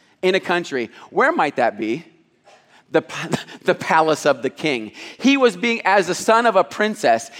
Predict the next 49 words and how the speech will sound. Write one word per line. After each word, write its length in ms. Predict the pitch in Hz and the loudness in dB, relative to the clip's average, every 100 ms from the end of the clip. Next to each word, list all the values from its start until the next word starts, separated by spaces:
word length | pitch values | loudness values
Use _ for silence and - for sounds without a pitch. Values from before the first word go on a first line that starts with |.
| - | -8
he's 320 | - 277 294 | 0 2 0
being 360 | 196 208 247 247 | -4 -2 -2 -2
prepared 520 | - 190 214 220 220 | -2 -2 2 2 2
for 120 | 190 | -2
someday 520 | 180 - 226 202 160 151 - - | -4 0 0 2 2 2 -2 -10
to, 100 | - | -4
n-, 200 | 226 208 - | -2 0 0
if 160 | 208 202 | 0 0
not 300 | 226 254 - | 0 0 0
to 120 | 220 | -4
be 180 | 165 240 | -4 0
the 140 | 196 | -2
king 300 | - - 262 | 0 -2 0
of 120 | 190 | 0
Egypt, 540 | 202 247 262 285 - - - - - | -2 -2 2 2 0 -20 -20 -20 -6
to 100 | - | 0
have 240 | 202 214 214 | 2 2 2
a 160 | 180 | 2
royal 560 | 160 175 220 233 233 208 - _ | 2 4 4 4 2 -2 -12 _
position 600 | - 185 147 214 - 143 - - | -2 0 2 2 0 -4 -6 -2
where 160 | 160 | 2
he 180 | 165 247 | 2 0
will 160 | 254 208 | 2 2
have 220 | 196 202 | 2 0
to 80 | 180 | -2
go 240 | 156 196 | 2 2
to 180 | 208 180 | 2 -2
royal 340 | 147 190 208 | 2 4 4
ceremonies 640 | 202 - 202 190 151 131 - - | 2 0 0 0 -2 -4 -8 -10
and 140 | - 160 | -4 -2
he'll 140 | 185 | 0
have 220 | 190 185 | 0 0
to 80 | 175 | -2
speak. 520 | 147 - - 190 - - - - | -10 -8 -2 -2 -2 -12 -20 0
There 160 | 180 | 4
would 100 | 208 | 6
have 140 | 220 180 | 4 4
been 100 | 208 | 2
a 80 | |
different 440 | 175 220 226 220 170 | 2 0 2 -2 2
language 420 | 185 208 175 151 | 2 2 -2 0
that 120 | 175 | 2
would 120 | 151 | 4
have 80 | 180 | 2
been 220 | 180 170 | 2 0
different 320 | 151 220 214 165 | 2 2 0 -4
from 180 | 170 | -4
any 180 | 170 214 | -4 -6
ki-, 140 | 202 | -6